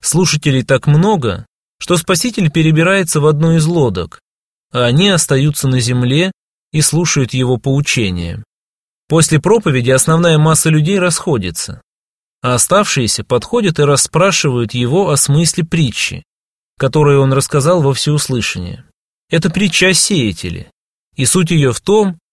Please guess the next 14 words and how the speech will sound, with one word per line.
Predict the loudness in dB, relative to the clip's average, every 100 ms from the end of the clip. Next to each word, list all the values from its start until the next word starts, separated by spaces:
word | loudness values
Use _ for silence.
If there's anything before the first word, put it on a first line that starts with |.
| _
что | -6 0
души | 2 2 0 0
людей | -2 0 0 0 -2 -8 _ _
могут | 0 4 4 4
быть | 2 2
по-разному | 2 4 4 2 0 -2
восприимчивы | -4 -4 -2 0 0 -2 -6 -6
к |
Слову | -4 0 2 2
Божию. | 0 0 -2 -4 -10 -14 -18 _ _ _ _ _
Интересно, | -4 0 2 2 0 -2 -8 -16 _ _ _
что, | -4 -4
поясняя | 2 2 2 2 0 0
притчу, | -4 -4 -4 -6 -10 -10